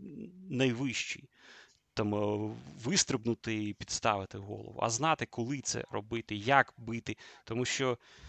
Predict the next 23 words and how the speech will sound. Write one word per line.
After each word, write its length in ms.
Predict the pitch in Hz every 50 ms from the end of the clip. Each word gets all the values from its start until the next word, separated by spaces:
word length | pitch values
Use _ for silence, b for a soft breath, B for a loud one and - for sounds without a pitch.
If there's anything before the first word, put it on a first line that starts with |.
| B B B - -
е, 180 | - 110 110 110 113 117 - - - - - - - - - - - - - - - - 117
я 220 | 135 143 143 127 110
знову 440 | 101 95 98 107 131 135 113 104
відволі-, 420 | 98 101 - 107 104 107 107 - - - 113 113 113 110 110
від-, 280 | 113 110 113 117 113 117
від-, 220 | 117 - - 120
буду 200 | 120 120 113 113
відволікатися, 920 | 113 113 113 113 113 113 117 117 117 - - 170 165 - 107 - - - 101
але 280 | 101 104 110 113 117 B B B B B - -
<laughs> 460 | - - - - - - 175 - -
нещодавно 600 | 120 - - - 113 101 - 120 120 117 110 107
я 100 | 107 104
дивився, 420 | 104 113 113 113 113 110 - -
е, 40 | - B B B B B B B B B B - -
в-, 1000 | - - 101 104 101 101 113 113 113 117 117 120 120 117 - 123 - - - - - _ _ _ _ _ - _ 196 208 - - - - B B B B B B B B B B _ -
навесні, 380 | 110 107 104 - - - 123 113
здається, 360 | 107 107 107 107 - - 101
багато 360 | 110 110 120 123 - - 104
матчів 340 | 107 110 107 101 - - -
там 180 | - 95 98
сімдесятих, 640 | - - 104 104 107 - - 113 107 104 104 104 -
вісімдесятих 800 | - - - 113 107 104 104 - - - - - - 107 - -
років. 340 | 113 - - - - 202